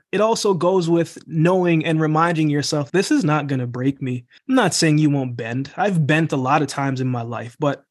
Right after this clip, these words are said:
I didn't break. Even when I wanted to break, I said, "No, man, this, this isn't gonna be the thing that takes me out."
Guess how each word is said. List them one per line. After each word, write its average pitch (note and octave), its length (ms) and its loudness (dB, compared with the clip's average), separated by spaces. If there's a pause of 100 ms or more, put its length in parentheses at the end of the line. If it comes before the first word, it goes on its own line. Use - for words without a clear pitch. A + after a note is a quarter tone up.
(240)
I - 60 -8
didn't F3 260 0
break. C3 540 -6 (200)
Even G3+ 320 4
when F3 120 4
I D3+ 80 4
wanted D#3+ 400 2
to D#3 100 0
break, C3+ 300 -2
I C#3 80 -2
said, C3 240 -2
"No, B2 200 -6
man, A#2+ 360 -6
this, D3 180 -2
this F3+ 180 2
isn't D3+ 200 2
gonna C3+ 160 0
be C3+ 80 0
the C3 80 -2
thing C3 180 -4
that B2+ 160 -4
takes - 340 -2
me C#3 240 4
out." G#2+ 220 -12